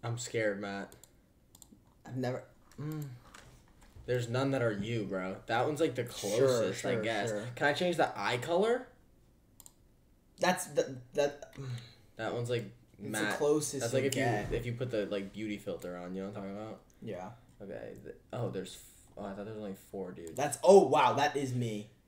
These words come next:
Speaker 1: Oh, that's the same color, too. We're good.
Speaker 2: Go put
Speaker 1: Chat,
Speaker 2: earrings
Speaker 1: I'm
Speaker 2: on.
Speaker 1: cooking.
Speaker 2: To the right?
Speaker 1: That might be girl earrings, though. Yeah.
Speaker 2: Oh, yeah, they might be. Those ones, though.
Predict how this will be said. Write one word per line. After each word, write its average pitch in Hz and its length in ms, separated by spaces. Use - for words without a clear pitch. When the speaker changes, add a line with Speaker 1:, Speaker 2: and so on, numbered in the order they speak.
Speaker 1:
Oh, 98 360
that's 117 220
the 110 100
same 113 200
color, 101 340
too. 95 320
We're 117 120
good. 120 400
Speaker 2:
Go 156 120
put 180 240
Speaker 1:
Chat, - 80
Speaker 2:
earrings 131 320
Speaker 1:
I'm 107 100
Speaker 2:
on. 104 140
Speaker 1:
cooking. 101 320
Speaker 2:
To 139 80
the 131 240
right? 123 360
Speaker 1:
That 127 80
might 131 140
be 143 100
girl 113 420
earrings, 95 380
though. 90 280
Yeah. 104 400
Speaker 2:
Oh, 92 240
yeah, 85 140
they 78 160
might 82 180
be. 85 120
Those 135 160
ones, 120 180
though. 101 280